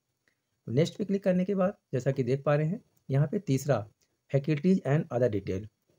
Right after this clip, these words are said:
अब ये तीसरा ऑप्शन ओपन हो चुका है, यानी जो तीसरा चेक बॉक्स है वह ओपन हो चुका है। ओके साथियों, अब यहाँ पे छात्र का जो है यहाँ दिया गया है फैकल्टीज शासन के द्वारा जो छात्रों को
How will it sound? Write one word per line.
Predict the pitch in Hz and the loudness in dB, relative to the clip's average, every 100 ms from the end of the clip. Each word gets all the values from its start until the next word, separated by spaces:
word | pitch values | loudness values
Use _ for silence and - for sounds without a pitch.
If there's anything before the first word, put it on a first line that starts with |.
| - | -2
अब | 123 | 0
ये | 165 | 0
तीसरा | 143 143 160 175 _ _ _ _ | 2 2 2 0 _ _ _ _
ऑप्शन | - 113 - 135 | -6 -2 0 -2
ओपन | 107 107 | -2 -4
हो | 98 | -6
चुका | - 104 | -10 -10
है, | 92 95 _ _ _ | -10 -12 _ _ _
यानी | 120 | -2
जो | 139 | -2
तीसरा | 151 120 113 131 127 _ _ _ _ | -2 -6 -2 -2 -2 _ _ _ _
चेक | - 139 | -4 0
बॉक्स | 113 110 - | -2 -2 -4
है | 135 190 _ _ _ _ _ | -4 -4 _ _ _ _ _
वह | 127 | -4
ओपन | 117 107 101 | -4 -6 -8
हो | |
चुका | 95 - | -10 -10
है। | - | -6
ओके | 147 | -4
साथियों, | 170 160 220 - _ _ _ | -4 -4 -6 -12 _ _ _
अब | - | 0
यहाँ | 131 151 | 2 2
पे | 190 | 0
छात्र | - 135 139 | 0 0 2
का | 156 | 0
जो | 151 | 0
है | 156 226 _ _ _ _ _ _ _ | -2 -4 _ _ _ _ _ _ _
यहाँ | 117 123 | -2 2
दिया | 123 139 | 6 6
गया | 139 | 8
है | 139 156 - _ _ _ _ _ _ _ _ _ _ _ _ _ _ - | 6 2 -4 _ _ _ _ _ _ _ _ _ _ _ _ _ _ 2
फैकल्टीज | 143 147 147 165 190 - - | 4 6 6 6 4 2 -10
शासन | - 127 151 | -2 0 0
के | 151 | 2
द्वारा | 139 139 143 | 6 8 8
जो | 147 170 - _ - | 4 0 -6 _ -6
छात्रों | 117 113 143 | -4 -2 0
को | 143 160 | 0 -2